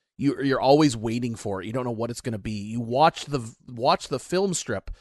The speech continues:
of crawling down into that well, and then you have to go do that, like, in this very Ring-like setting, and it was just so effective at,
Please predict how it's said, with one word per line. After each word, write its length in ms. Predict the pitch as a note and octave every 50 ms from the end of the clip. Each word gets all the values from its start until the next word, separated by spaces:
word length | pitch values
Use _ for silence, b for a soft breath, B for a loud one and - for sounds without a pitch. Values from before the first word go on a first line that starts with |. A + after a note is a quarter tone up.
| _ _ -
of 200 | - C3 B2 -
crawling 480 | - - D#3 C#3 D3 D3 D3+ D3+ C#3+ C3+
down 260 | C#3 C3 C#3 C#3 C#3
into 140 | C3+ B2+ A#2+
that 220 | C3 B2+ B2 A2
well, 280 | A#2+ B2+ B2+ A#2 A2 A2
and 80 | A#2 B2
then 100 | C3 C#3+
you 80 | C#3
have 160 | D3+ D3 -
to 80 | - C#3
go 180 | B2 C#3 C3+ C3
do 380 | A#2+ G#2+ - C3 C3+ C#3+ C#3 A#2+
that, 300 | A#2 B2 B2 A#2+ A2 -
like, 160 | - A2 -
in 160 | F2 A#2+ C#3
this 140 | C3 A#2+ A2+
very 300 | B2+ C3+ C#3 D3 C3+ B2
Ring-like 1040 | A2 A2 A2 A2 B2 C3+ C#3+ C#3+ C3+ C3+ B2+ A#2+ A#2+ A#2+ A2+ G#2+ - - - - _ _ _ _ _ _ _ _ _ _
setting, 540 | - - - - C#3+ C3+ C3+ B2+ A#2 A2 A2
and 380 | - A2+ A#2+ A#2+ A2 G#2 F#2 - _ _ _ _ _ _ _ _ _ _ _ -
it 200 | E3+ D#3 - -
was 340 | D3+ D3+ D3 C3+ A#2 A2
just 380 | - - D#3 D#3+ D#3+ D3 - -
so 580 | - - - - - D#3 C#3 C#3 C#3+ C#3+ C3 B2
effective 580 | - - - - C3+ C3 - - C#3+ B2 A2+ -
at, 200 | - A#2+ A#2+ -